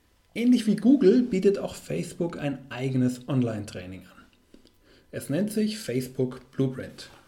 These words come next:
Google einfach mal danach und suche dir die passenden Trainings dafür raus. Vielleicht kannst du ja auch hier das eine oder andere mitnehmen. Das war's für heute von meiner Seite.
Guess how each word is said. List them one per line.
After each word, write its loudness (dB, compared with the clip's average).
Google 2
einfach -4
mal 0
danach -4
und 4
suche 4
dir 0
die 0
passenden -2
Trainings 0
dafür -8
raus. -14
Vielleicht -2
kannst 0
du -4
ja -4
auch -4
hier 0
das -2
eine 0
oder -6
andere -6
mitnehmen. -12
Das 0
war's 2
für 2
heute -2
von -4
meiner 0
Seite. -2